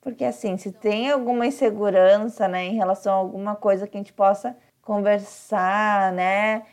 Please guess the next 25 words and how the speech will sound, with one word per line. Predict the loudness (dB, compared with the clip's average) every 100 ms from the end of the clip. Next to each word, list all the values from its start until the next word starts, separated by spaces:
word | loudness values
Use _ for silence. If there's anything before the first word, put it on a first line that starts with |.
| _ -8
ah, | 0 2 2 -2 -8
com | -6
a | -6
família, | -4 -4 -4 -2 0 0 0 2 4
às | 2
vezes... | 0 -2 -2 -2 -4 _ _
Às | -4 -4
vezes | 0 -2
essas | -2 -4 -4
coisas | -2 -2 -2 -6
de | -6
uso | -4 -4 -6
de | -6 -8
imagem, | -4 0 0 0
de | -6
compartilhamento, | -6 -4 -4 -4 -6 -6 -4 -4 -4 -8
de | -12
coisa, | -2 0 0
eles | -2
ficam | -4 -6
assustados, | -6 -10 -8 -4 -4 -6 -14 -10
né, | -6 -6 -6
quando | -8 -6
leem, | 0 0 0 -6
assim. | -8 -10 -10